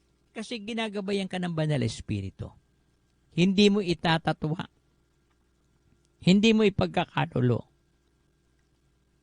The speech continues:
Kinikilala mo ang iyong tagapagligtas.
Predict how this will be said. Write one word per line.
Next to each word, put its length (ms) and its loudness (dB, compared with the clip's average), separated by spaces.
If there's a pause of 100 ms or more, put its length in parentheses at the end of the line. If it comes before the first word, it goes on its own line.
(340)
Kinikilala 720 8
mo 240 2 (800)
ang 100 8
iyong 220 6
tagapagligtas. 1040 -2